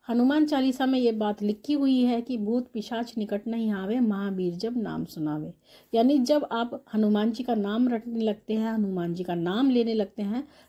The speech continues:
तो नकारात्मक ऊर्जा अपने आप ही दूर आपसे भाग जाती है।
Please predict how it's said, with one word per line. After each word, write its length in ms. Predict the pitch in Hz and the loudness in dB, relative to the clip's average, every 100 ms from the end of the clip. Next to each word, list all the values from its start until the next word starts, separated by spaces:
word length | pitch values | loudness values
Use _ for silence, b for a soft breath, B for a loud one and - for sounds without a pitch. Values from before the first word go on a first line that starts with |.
| _ | _
तो 100 | 254 | 2
नकारात्मक 640 | 233 220 262 277 294 302 | 2 2 -2 -4 -4 -4
ऊर्जा 340 | - 240 226 277 | 0 0 2 0
अपने 300 | 262 247 233 | 0 0 -2
आप 180 | 208 214 | -2 -2
ही 60 | 262 | -2
दूर 260 | 240 269 | 0 2
आपसे 300 | 233 180 - | 2 0 -2
भाग 300 | 269 220 226 | 0 2 2
जाती 360 | 208 156 151 156 | 2 -2 -4 -8
है। 240 | 156 175 | -8 -10